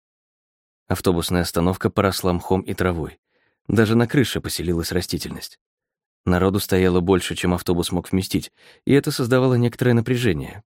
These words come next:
Никто не хотел ждать следующий рейс. Глеб хотел встать в конец очереди, но Брюд взял его за рукав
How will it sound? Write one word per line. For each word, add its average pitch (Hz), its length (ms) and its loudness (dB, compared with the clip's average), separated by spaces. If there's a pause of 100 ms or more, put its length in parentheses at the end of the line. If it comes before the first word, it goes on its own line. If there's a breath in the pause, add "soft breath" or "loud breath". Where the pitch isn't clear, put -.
(280)
Никто 135 360 4
не 101 100 4
хотел 101 340 2
ждать 92 240 2
следующий 85 480 0
рейс. - 320 -6 (1000)
Глеб 101 360 2
хотел 110 280 0
встать - 320 -2
в - 60 -14
конец 92 340 0
очереди, 123 400 0
но 123 200 4
Брюд 104 280 0
взял 98 260 2
его 87 220 -2
за 85 100 -4
рукав 87 400 -4